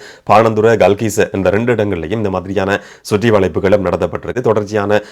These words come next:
விசாரணைகள் நடக்குது. இன்னும் எப்படியான தகவல்கள் எல்லாம் வெளிவரும்ன்றதை நாங்க பொறுத்திருந்து பார்க்கலாம். இதை பற்றி நீங்க என்ன நினைக்கிறீங்கன்றத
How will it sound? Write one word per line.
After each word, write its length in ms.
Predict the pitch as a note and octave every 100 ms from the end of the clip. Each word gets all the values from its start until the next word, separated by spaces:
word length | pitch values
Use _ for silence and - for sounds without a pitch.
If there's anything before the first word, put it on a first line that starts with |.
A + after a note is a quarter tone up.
| -
விசாரணைகள் 500 | G#2 G#2+ G#2+ A2 G#2
நடக்குது. 380 | F2+ F#2 F#2 G#2
இன்னும் 200 | A2+ G2+
எப்படியான 400 | F#2 G2+ G2+ G2
தகவல்கள் 400 | F2+ E2+ F#2+ G2
எல்லாம் 260 | F#2 F#2+ E2+
வெளிவரும்ன்றதை 640 | F#2+ G#2 G2 E2+ D2+ E2
நாங்க 340 | G2 E2+ F2 - _ _ _
பொறுத்திருந்து 360 | F2 F2 E2
பார்க்கலாம். 460 | E2+ F#2+ - - - _ _ _ _ _ _
இதை 120 | F2+
பற்றி 180 | F2 F2
நீங்க 320 | G2 B2 G2+ -
என்ன 220 | G#2 G2
நினைக்கிறீங்கன்றத 760 | F#2 F#2 F#2+ D2+ D2+ D2 G2